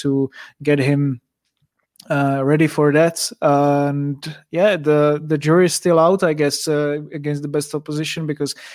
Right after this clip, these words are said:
he couldn't play in the whole group stages in the Europa League. So there wasn't an ability for him to showcase his,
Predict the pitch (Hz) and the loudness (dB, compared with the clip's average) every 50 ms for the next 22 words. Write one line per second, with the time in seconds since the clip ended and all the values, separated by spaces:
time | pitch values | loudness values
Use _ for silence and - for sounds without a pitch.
0 | - _ - 208 202 - - 196 185 180 170 - 165 165 165 160 156 156 151 151 | -8 _ 0 0 2 2 2 2 4 2 4 4 4 4 4 4 4 4 4 4
1 | 143 147 151 151 147 147 147 147 143 - - - 147 143 131 135 139 131 - 143 | 4 4 4 4 4 2 0 -2 -2 -6 -6 -6 -4 -4 -4 -4 -6 -6 -6 -8
2 | 139 135 139 135 135 143 151 156 156 151 156 151 147 147 147 147 143 - - - | -6 -4 -2 0 2 2 4 4 2 2 0 -2 0 0 0 -2 -4 -6 -8 -4
3 | 139 139 139 135 135 143 139 139 139 143 139 - - - - _ _ _ _ 139 | -2 -2 -2 -2 -2 -2 0 0 0 -2 -4 -6 -10 -18 -20 _ _ _ _ -6
4 | 143 143 135 143 143 143 139 143 147 151 147 156 151 151 151 151 151 - 147 147 | -6 -4 -2 -4 -4 -4 -4 -4 -4 -2 0 2 2 2 2 0 0 -2 -2 -2
5 | 143 - - 143 135 139 143 147 - - 143 - 175 160 - - 175 160 151 156 | -2 -2 -2 -2 -2 -2 -4 -4 -6 -8 -4 -4 -4 -2 0 0 0 0 0 -2
6 | 147 | -4